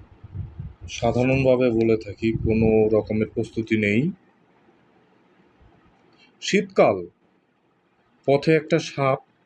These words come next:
শীতে জমে একেবারে কাঠ হয়ে পড়ে আছে দেখে এক কৃষকের বড় মায়া গ-, লাগলো। সে সাপটাকে পথ থেকে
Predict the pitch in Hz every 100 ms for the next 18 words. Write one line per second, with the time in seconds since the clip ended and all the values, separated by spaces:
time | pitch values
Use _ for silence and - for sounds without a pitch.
0 | _ _ _ - - - 165 165 151 147
1 | 147 143 - 127 - 165 160 160 - 131
2 | 131 170 - - 151 147 143 139 139 131
3 | 110 107 - 120 127 - 104 101 107 -
4 | - 135 131 151 - 147 120 110 101 107
5 | 143 135 110 113 107 104 104 98 95 98
6 | 95 85 - - - - - - _ -
7 | - - _ _ _ - _ _ _ -
8 | _ _ - 143 143 143 143 - 143 -
9 | 147 147 143 - _ _ _ - - 120
10 | 127 - - - 147 143 151 151